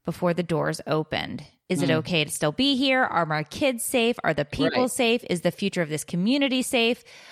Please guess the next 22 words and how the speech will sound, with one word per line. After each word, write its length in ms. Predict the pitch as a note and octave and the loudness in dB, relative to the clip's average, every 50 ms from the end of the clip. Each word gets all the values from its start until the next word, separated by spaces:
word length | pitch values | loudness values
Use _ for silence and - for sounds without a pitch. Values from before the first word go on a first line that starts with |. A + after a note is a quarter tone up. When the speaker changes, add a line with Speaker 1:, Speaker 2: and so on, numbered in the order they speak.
| - - - | -20 -16 -6
Speaker 1:
All 200 | - F3 F#3 F3+ | -2 0 2 2
of 100 | F3+ F3 | 0 0
these 180 | F3+ F#3 E3+ - | -2 -4 -6 -4
questions 480 | - - E3+ E3 - - E3+ D#3+ D#3+ D#3+ | -2 -2 -2 -2 -2 -4 -6 -6 -6 -8
were 100 | - - - | -8 -4 -2
asked. 580 | F#3 F3+ F3+ F3 F3+ F3 F#3 - - - - _ _ _ _ _ _ _ _ _ _ _ - | 0 0 2 0 0 -2 -4 -8 -10 -12 -16 _ _ _ _ _ _ _ _ _ _ _ -2
Um, 600 | - F#3+ F3 E3 D#3+ D#3 D#3 D3+ D#3 D#3 D#3+ - _ _ _ _ _ _ _ _ _ _ _ _ _ _ _ _ _ _ _ _ _ _ _ _ _ _ _ _ _ _ _ _ _ _ - | 0 2 2 2 2 0 0 -2 -6 -8 -8 -12 _ _ _ _ _ _ _ _ _ _ _ _ _ _ _ _ _ _ _ _ _ _ _ _ _ _ _ _ _ _ _ _ _ _ -4
you 120 | - G3 F3+ | 0 0 2
know, 220 | D3+ C#3+ - - | 2 2 0 0
emotional 540 | - F#3 G3+ G3+ G3+ G#3 - - G3 F3+ E3+ | 0 0 2 2 2 0 0 0 0 0 0
pleas 600 | - - G3 F#3 F3+ F3 F3 E3+ E3 E3 - - - - _ _ _ _ - | 0 0 0 0 2 2 0 0 -2 -4 -6 -10 -12 -16 _ _ _ _ -2
by 320 | F#3 F3 E3+ E3 E3 E3 | 0 2 2 2 2 2
the 100 | D#3 D#3+ | 0 -2
community 460 | D#3 - - G3+ G3 F#3 F3+ E3+ E3+ E3+ | -4 -2 -2 0 0 0 0 0 0 0
members. 640 | E3 D#3+ D#3+ D#3 D#3 D#3 D#3+ D#3+ D#3+ - - - - _ _ _ _ _ _ _ _ _ _ _ - | 0 -2 -2 -4 -4 -4 -4 -6 -6 -8 -12 -14 -16 _ _ _ _ _ _ _ _ _ _ _ -6
Speaker 2:
Abby 240 | D3 D#3 E3 F3 F3 | -4 -2 0 0 -2
says 320 | E3 - D#3 D3 D3 C#3 | 0 0 0 0 0 -2
it's 140 | C#3 B2+ - | -4 -6 -8
a 40 | - | -12
class 440 | - - - C3+ B2+ C3+ C#3+ - - | -12 -4 -2 0 0 0 0 -2 -2
one 240 | C3+ C3 C3 C3+ B2+ | -2 0 0 -2 -4
carcinogen. 840 | - C3 A#2+ A#2 - - A#2+ B2 B2+ A#2 - - - - - - | -4 -4 -4 -4 -4 -4 -2 -2 -2 -4 -6 -8 -10 -10 -10 -12